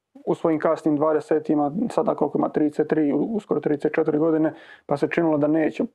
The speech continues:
ponovo doći na tu neku razinu, ali svejedno, on je trenutno dvadeset treći igrač svijeta, ne, i nije, kao što smo rekli, nije ispao iz top pedeset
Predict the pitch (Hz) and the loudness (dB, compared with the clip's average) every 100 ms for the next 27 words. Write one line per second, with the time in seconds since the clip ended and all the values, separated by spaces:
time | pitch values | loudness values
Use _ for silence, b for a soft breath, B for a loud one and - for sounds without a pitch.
0 | - 156 151 143 156 143 147 156 156 156 | -2 0 2 2 0 0 -2 0 0 0
1 | 156 151 180 160 156 - - 156 170 180 | 0 0 0 2 0 -4 -2 0 2 0
2 | - B B B _ _ - 170 160 151 | -2 B B B _ _ -2 0 2 2
3 | 151 226 - _ _ _ _ _ _ - | 0 -2 -8 _ _ _ _ _ _ 0
4 | 165 160 151 143 151 147 151 175 170 185 | 0 0 0 0 0 0 0 0 0 0
5 | 180 170 - 190 180 170 165 - _ _ | 2 0 0 0 0 0 -2 -4 _ _
6 | _ - 151 156 160 170 160 160 139 156 | _ -2 2 2 2 2 0 -2 0 0
7 | 156 147 151 151 160 - 156 151 - 151 | 0 0 2 0 0 0 0 0 -2 0
8 | 160 156 165 165 156 | 2 0 0 0 -2